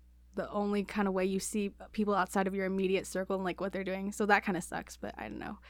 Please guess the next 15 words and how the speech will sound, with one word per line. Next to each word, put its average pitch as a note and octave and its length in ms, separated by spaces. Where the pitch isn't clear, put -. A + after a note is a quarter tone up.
You B3+ 100
know C4+ 100
what? C#4 100
Maybe B3 180
it's C4 100
better G#3+ 240
not G3+ 200
to, G#3 120
like, F#3+ 240
be C#3+ 140
so, F#3+ 300
like, F#3+ 460
involved F#3+ 520
or, F#3+ 80
like, F#3 200